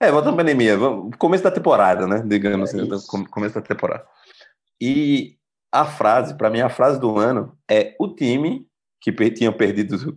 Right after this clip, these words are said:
Speaker 1: de quatro gols ganhou de dois a zero o segundo tempo. Mas no
Speaker 2: Dois a um, dois a um.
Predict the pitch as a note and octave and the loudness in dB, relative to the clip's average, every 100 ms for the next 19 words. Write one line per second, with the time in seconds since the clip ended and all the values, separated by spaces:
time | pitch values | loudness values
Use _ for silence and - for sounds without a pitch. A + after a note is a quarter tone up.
0 | - G#2+ - - C#3 - - D4 _ - | -4 -6 -4 0 0 -2 -10 -12 _ -8
1 | D3+ G2 - _ _ _ - - - _ | -4 -4 -6 _ _ _ -20 -20 -20 _
2 | D3 F3+ D3+ D3+ F3+ F3+ D3 E3 G3+ D#4 | 0 2 6 6 6 4 2 2 2 2
3 | F#3+ F3+ F3 D3 - G2 - _ _ _ | 0 0 -2 -4 -4 -10 -10 _ _ _
4 | _ - D#3 E3+ F#3 F3 C3+ D#3 E3+ C#3 | _ 0 2 2 2 2 2 2 2 -2